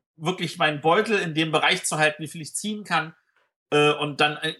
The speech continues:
ganz viel zu reisen und, äh, Kontore zu errichten. Äh, und am Ende nach achtzehn Runden, äh, ge-, wird dann halt abgerechnet und wer die meisten Siegpunkte hat, gewonnen. Das bewegt sich dann meistens im Bereich zwischen hundertfünfzig und zweihundert.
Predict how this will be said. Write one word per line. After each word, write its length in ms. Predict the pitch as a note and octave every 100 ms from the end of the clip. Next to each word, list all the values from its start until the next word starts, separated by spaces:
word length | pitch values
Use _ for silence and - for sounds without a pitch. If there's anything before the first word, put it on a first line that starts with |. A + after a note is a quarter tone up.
| -
ganz 240 | E3 G#3
viel 180 | G#3 G3
zu 160 | -
reisen 600 | C#3+ A#2+ D3+ G3+ E3+ F3
und, 280 | D3 C3+ -
äh, 100 | -
Kontore 460 | - D3 - E3+ F3+
zu 160 | - E3
errichten. 600 | D#3 D3 - - D3+ D3 _ _ _ _ -
Äh, 200 | C3 C3
und 180 | D3+ C#3+
am 300 | C#3 C#3 C#3+
Ende 260 | - G3 A#3
nach 180 | F3+ D#3+
achtzehn 340 | D#3+ - D#3+
Runden, 400 | D3 G#3+ D4+ E4 F4+ _ _ _
äh, 260 | F3 F3 E3+
ge-, 180 | D#3+ F3+
wird 120 | E3
dann 120 | D#3+
halt 140 | D3 C#3
abgerechnet 680 | D#3 - G#3 G3+ F3 G#3 E3+
und 140 | E3
wer 80 | D#3
die 80 | D3+
meisten 280 | D3 C#3
Siegpunkte 300 | C#3+ C#3+ C#3
hat, 120 | C3 -
gewonnen. 400 | G#2 A2 A2+ G#2
Das 180 | G#2 -
bewegt 280 | A#2 B2
sich 140 | - B2
dann 180 | A2+ G#2
meistens 500 | G2 C3+ - B2 B2
im 80 |
Bereich 280 | A#2 G#2+ A2+
zwischen 240 | - A2 A2+
hundertfünfzig 600 | G#2 - B2+ - G#2 G#2
und 120 | G2
zweihundert. 580 | - F#2 E2 D#2 D#2